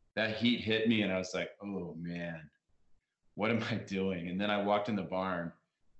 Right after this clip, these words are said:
and looked at all the horses and looked at the facility, and I thought, "Well, this is gonna be great." So I went from, like, you know, I had ten, like I said, I, I, I rode as a kid, you know, about ten years of experience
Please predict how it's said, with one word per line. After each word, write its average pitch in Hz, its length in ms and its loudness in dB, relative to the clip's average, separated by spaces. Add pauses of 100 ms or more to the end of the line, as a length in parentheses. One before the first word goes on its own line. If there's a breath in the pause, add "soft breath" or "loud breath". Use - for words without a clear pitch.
(140)
and 98 120 -2
looked 107 200 0
at 101 60 0
all 101 140 4
the 95 80 0
horses 98 400 -4
and 87 80 -4
looked 95 160 -8
at 90 100 -12
the 82 80 -14
facility, 92 420 -2
and 85 120 -4
I - 120 -8
thought, 78 160 -6 (120)
"Well, 87 160 -6
this 85 180 -6
is 80 80 -12
gonna 78 160 -10
be 73 160 -20
great." 78 200 -10 (1040)
So 113 180 2
I 110 240 4
went 143 220 4
from, 127 200 6
like, 104 320 4
you 131 100 0
know, 131 60 4
I 147 80 4
had 190 200 2
ten, 165 180 2
like 143 140 4
I 135 40 0
said, 123 220 2
I, 104 300 0
I, 107 60 -4 (140)
I 104 60 -2
rode 107 220 0
as 127 80 -2
a 131 40 -6
kid, 101 520 -2
you 104 120 -4
know, 92 140 -2
about 98 240 0
ten 113 220 2
years 113 220 2
of 110 100 -2
experience 107 760 0